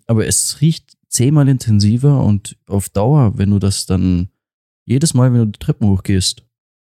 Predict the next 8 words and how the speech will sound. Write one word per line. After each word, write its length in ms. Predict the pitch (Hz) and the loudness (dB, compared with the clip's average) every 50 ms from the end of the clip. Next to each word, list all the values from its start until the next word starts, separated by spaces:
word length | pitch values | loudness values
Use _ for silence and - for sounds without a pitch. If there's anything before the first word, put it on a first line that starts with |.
| - 107 | -12 -4
riechst, 360 | 110 123 131 - - - - _ _ _ _ _ | -2 -2 -2 -2 -4 -12 -16 _ _ _ _ _
dann 280 | - 90 87 90 87 - | -2 0 0 0 0 -2
ist 260 | - 117 - - - | -2 -4 -4 -2 -2
das 180 | 107 - - | -2 -2 -2
auf 120 | 92 - - | -4 -4 -4
jeden 120 | 107 104 | -6 -4
Fall 140 | - - 95 | -4 -4 -4
störend. 480 | 95 - - 101 101 90 82 87 - | -4 -2 -2 -2 -2 0 -2 -4 -6